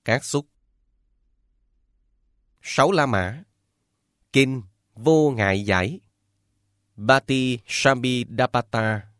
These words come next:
Sutta. Tám mươi sáu. Thành tựu năm pháp này, này các tỷ kheo, vị tỷ kheo trưởng lão đối với các vị đồng phạm hạnh,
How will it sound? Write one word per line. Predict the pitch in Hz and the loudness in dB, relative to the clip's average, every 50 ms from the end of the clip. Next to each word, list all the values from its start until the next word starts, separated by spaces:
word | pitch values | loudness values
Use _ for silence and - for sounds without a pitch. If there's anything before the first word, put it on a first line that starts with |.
| _ | _
Sutta. | - - - 151 143 - - 117 110 104 101 98 - _ _ _ _ _ _ _ _ _ _ _ _ _ _ _ _ _ _ _ _ _ _ _ _ _ _ _ _ _ _ _ _ _ _ | -14 -6 -4 -4 -4 -2 -4 -4 -4 -4 -6 -10 -14 _ _ _ _ _ _ _ _ _ _ _ _ _ _ _ _ _ _ _ _ _ _ _ _ _ _ _ _ _ _ _ _ _ _
Tám | - 117 117 131 165 | -2 0 0 0 0
mươi | 160 127 110 | -2 -2 -2
sáu. | - - 113 110 117 156 202 - _ _ _ _ _ _ _ _ _ _ _ _ _ _ _ _ _ _ _ _ | -2 0 0 0 -2 -4 -10 -16 _ _ _ _ _ _ _ _ _ _ _ _ _ _ _ _ _ _ _ _
Thành | - 123 117 117 110 | -2 -2 -2 0 0
tựu | 110 107 104 107 117 | 2 2 4 4 4
năm | 131 147 147 147 | 2 2 0 0
pháp | 131 - 185 233 - | -2 -2 -4 -4 -2
này, | 110 104 101 101 95 85 - _ _ _ _ - | 0 0 2 2 2 0 -4 _ _ _ _ -2
này | 107 113 110 107 101 98 | 0 2 2 2 0 0
các | - 175 - | -2 -4 -2
tỷ | - 101 147 - | 0 -2 -2 -2
kheo, | - - 123 120 117 113 104 - _ _ _ _ _ | -2 -2 0 0 0 0 -2 -6 _ _ _ _ _
vị | - 104 110 110 117 | 0 2 2 2 4
tỷ | - 110 131 | 2 0 0
kheo | - - 147 143 135 | 0 0 0 0 2
trưởng | - - 104 117 | 2 0 0 0
lão | 135 117 98 98 101 123 | 2 2 2 2 2 2
đối | - 120 139 170 | 2 2 2 2
với | 135 143 165 202 | 2 0 0 2
các | - 196 214 - | 0 -2 -2 0
vị | - 104 95 95 98 104 - | 0 0 0 0 -2 -2 0
đồng | - 110 104 101 95 | 0 2 2 0 -2
phạm | - 110 101 98 104 | 0 0 0 0 0
hạnh, | 104 104 95 92 98 107 | -2 -4 -4 -4 -6 -10